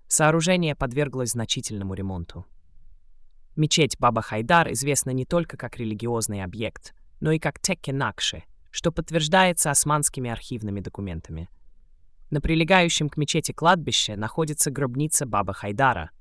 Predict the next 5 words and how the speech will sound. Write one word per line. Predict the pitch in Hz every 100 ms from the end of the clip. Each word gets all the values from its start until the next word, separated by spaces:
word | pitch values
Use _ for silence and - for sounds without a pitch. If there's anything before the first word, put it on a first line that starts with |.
| -
что | - -
придает | 156 147 135 143 147
зданию | 110 143 151 139 113
дополнительную | 104 - 113 120 135 123 120 117
религиозную | 107 104 101 107 113 120 117 107 104